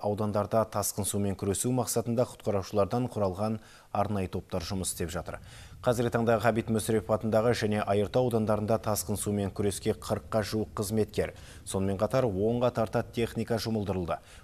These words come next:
Облыстың су қоймалары мамандардың үнемі бақылауында. Әр төрт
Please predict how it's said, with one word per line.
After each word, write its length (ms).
Облыстың 500
су 160
қоймалары 480
мамандардың 720
үнемі 400
бақылауында. 800
Әр 320
төрт 240